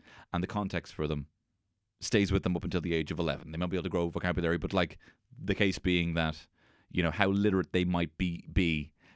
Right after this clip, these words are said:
might be based on how many words or how many new concepts, uh, have gone into their little spongy brains by the age of three. So I've been reading to him, you know, so I've been reading the Tommyknockers,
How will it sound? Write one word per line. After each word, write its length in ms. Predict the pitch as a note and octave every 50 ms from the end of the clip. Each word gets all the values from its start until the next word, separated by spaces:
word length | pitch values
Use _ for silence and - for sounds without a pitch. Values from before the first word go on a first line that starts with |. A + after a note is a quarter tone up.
| -
might 160 | - F2 F2 E2
be 60 | F2
based 420 | - - F2+ F2 E2 D#2+ - -
on 160 | F2 D#2+ D#2+
how 520 | D#2+ F2 - - - - G2 F2+ F2+ F2 E2+ D#2+
many 420 | F2 F2 F2 F2 E2+ E2+ E2+ E2+
words 680 | E2 E2+ E2+ E2+ E2+ E2 D#2+ D#2 D2 D2 - - - - - - - - _ - -
or 60 | D#2
how 100 | F2 F2
many 160 | E2 E2 E2+
new 140 | E2+ E2 E2
concepts, 720 | - - F2+ F2 E2 - - D#2 C#2+ - - - - - - -
uh, 260 | - A1 A1+ - - -
have 180 | E2 E2 D#2 D#2
gone 180 | F2+ F2+ F2
into 180 | E2 E2 D#2 -
their 260 | - E2 D#2 D#2 D2+ - _ _ _ _ _ _ _ _ _ _ _ _ - _ -
little 220 | F#2+ F2+ F2+ E2
spongy 380 | - - - G2 F2+ E2+ D#2 E2
brains 500 | C#2+ E2 D2+ D#2 D#2 D2+ C#2+ - - - _ _ _ _ _ -
by 100 | - E2
the 140 | D#2 D2+
age 100 | D2+ D2
of 80 | C#2+ C#2+
three. 240 | - - B1 B1+ - _ _ _ _ _ _ _ -
So 160 | - A#2 A2
I've 100 | G#2+ G2
been 120 | A2 A2
reading 360 | A#2 B2 A#2+ G#2+ A2 G#2 G2 F#2+
to 140 | - F#2+ E2+
him, 260 | E2+ D#2+ D2 C#2 - _ _ _ _
you 160 | - D#2+ D#2
know, 160 | C#2+ C#2+ D2 - _ _ - - - _ _ _ -
so 160 | - - G2
I've 80 | G2 G2
been 100 | F#2+ A#2+
reading 160 | D3 C#3+ C3+
the 60 | A2
Tommyknockers, 640 | - - G#2 G2 G2 F#2 F2+ F2 - - F2+ E2+ -